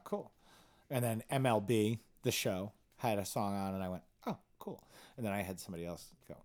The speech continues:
"Oh, listen to this third one." I was like, "Oh, cool." And then, you know, uh, somebody told me about R T J four. And so for me, as far as really, really digging in, I dug in backwards. Because, and, and at this point, I really feel like all four of them are,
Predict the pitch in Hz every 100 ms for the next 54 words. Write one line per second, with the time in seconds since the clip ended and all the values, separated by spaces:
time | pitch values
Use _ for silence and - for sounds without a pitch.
0 | - 135 95 104 123 120 160 - 196 -
1 | - - - - 185 - - 160 - -
2 | - - 180 139 139 131 127 139 131 110
3 | 104 104 139 107 104 - 127 110 135 117
4 | 110 107 107 120 101 92 - 151 101 -
5 | 113 98 95 98 - 104 - 165 175 277
6 | 196 123 - _ - - - 180 127 101
7 | 135 214 226 190 165 151 127 117 131 117
8 | 113 107 104 107 117 117 120 123 117 110
9 | 101 104 101 - 104 95 107 - - -
10 | - - - - - _ 131 - 127 107
11 | 101 - 123 107 131 117 98 139 - 131
12 | 104 - 120 101 110 110 98 113 98 95
13 | 101 104 92 - 104 95 90 87 85 82
14 | 73